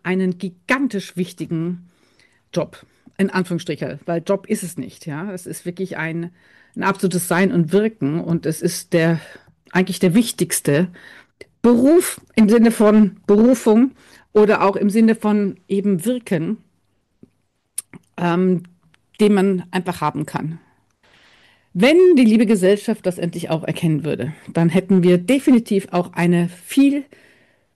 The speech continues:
größere Anerkennung und Wertschätzung und auch Entlastung vor allen Dingen für Mütter. Ja, also die emotionale Präsenz einer Mutter beeinflusst eben, wie ich schon gesagt habe, gerade die Stressregulation,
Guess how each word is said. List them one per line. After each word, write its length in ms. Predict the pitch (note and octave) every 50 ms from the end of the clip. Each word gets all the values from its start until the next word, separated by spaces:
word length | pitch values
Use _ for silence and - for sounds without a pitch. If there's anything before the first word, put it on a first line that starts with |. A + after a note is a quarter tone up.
| _ _ -
größere 600 | E3+ G3+ A#3 A3+ - A#3 G3 F#3 F#3+ F#3 - _ -
Anerkennung 680 | G#3+ A#3+ C4 B3+ G#3+ G3+ - - G3 F3+ E3+ E3+ -
und 280 | - E3+ E3+ D#3 D#3 E3+
Wertschätzung 960 | G3+ A#3 A#3 - - - F3+ E3 - - - E3+ E3 F3+ F#3 F#3 G3 F#3 - _ _
und 260 | - G#3 A3 G#3+ -
auch 160 | F3+ F3+ F3 - -
Entlastung 720 | F3 F3 E3 F3 G3 F#3+ C4 D4 - - - F3+ D#3+ D#3 D#3
vor 180 | - E3+ C3+
allen 120 | - C#3+ D3
Dingen 120 | D#3 D#3
für 120 | - D#3+
Mütter. 440 | C#3+ C3 - - - D#3 D3 D#3 D#3 _ _ _ _ _ _ _ _ _ _ _ _ _ _ _ _ _ - _ _ _ - - - - _ _ _ _ _ _ -
Ja, 100 | F#3 F#3+
also 140 | G#3+ A3 A#3+
die 240 | G3 A#3+ - - _ -
emotionale 720 | C4 D4 F4 F4+ F4 - D4 C4+ B3+ B3 A3 A3+ A#3 A3
Präsenz 520 | G#3+ - - G#3 F#3+ F#3 F#3+ F3+ E3+ E3
einer 240 | - - E3+ F3 E3+
Mutter 320 | F3+ G3 G#3 G3+ F#3 D#3 C#3+
beeinflusst 880 | - E3 - - F3 F#3+ G#3+ A3+ A3+ - - A3 G3+ G3 - - - _ _ _ _ _ _ _ _ _ _ _ -
eben, 300 | G#3 G#3 G3 E3+ F3 E3+
wie 80 | F#3+ G3
ich 80 | -
schon 160 | - A3+ A3 G3+
gesagt 340 | G#3 A3 A3+ C4 B3 -
habe, 180 | D#3+ B2 - - -
gerade 320 | - F3+ G3 G#3+ G#3+ G3+
die 240 | - _ - G3+ G3
Stressregulation, 1200 | - - - - A#3+ B3 - - G#3 F#3 D3 D3+ D3+ C3+ - - - - - - - - -